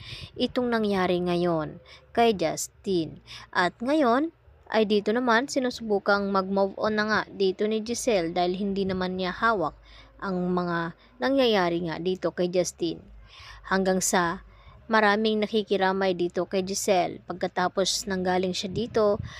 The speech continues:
sa kwarto kung saan doon na nga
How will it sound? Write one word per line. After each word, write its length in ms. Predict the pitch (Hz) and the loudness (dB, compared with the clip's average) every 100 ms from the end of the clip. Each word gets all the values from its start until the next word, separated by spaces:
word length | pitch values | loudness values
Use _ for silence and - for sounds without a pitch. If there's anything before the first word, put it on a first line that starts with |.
| - - | -16 -10
sa 720 | - - 196 185 175 165 160 - | -4 2 4 4 2 0 -2 2
kwarto 400 | 302 339 277 240 | 2 4 2 0
kung 240 | 233 214 | -2 -2
saan 400 | 220 180 185 185 | 0 0 0 -2
doon 240 | 185 185 175 | 0 0 -2
na 20 | 175 | -4
nga 140 | 175 | -6